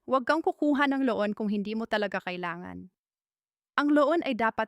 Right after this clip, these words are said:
para sa emergency o important investments lang, hindi para sa mga bagay na wants lang. I-familiarize mo rin ang sarili mo sa lahat ng benefits na entitled ka.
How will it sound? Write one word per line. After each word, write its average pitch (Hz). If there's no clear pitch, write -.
para 208
sa -
emergency 214
o 208
important 202
investments 208
lang, 180
hindi 285
para 302
sa 262
mga 226
bagay 202
na 196
wants 190
lang. 175
I-familiarize 339
mo 277
rin 262
ang 254
sarili 240
mo 226
sa 214
lahat 208
ng 208
benefits 214
na 214
entitled 190
ka. -